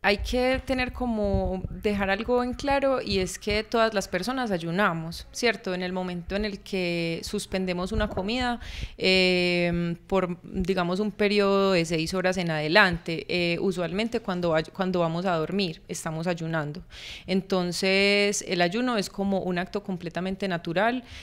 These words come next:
eh, de los seres humanos y,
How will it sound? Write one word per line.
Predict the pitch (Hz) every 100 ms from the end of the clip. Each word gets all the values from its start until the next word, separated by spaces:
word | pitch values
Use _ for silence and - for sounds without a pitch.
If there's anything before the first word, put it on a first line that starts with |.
| -
eh, | 175 185 180 175
de | 180
los | 180 170
seres | 170 185 196
humanos | 190 254 269 254 247 -
y, | 196 185 180 180 175 175 170 170 160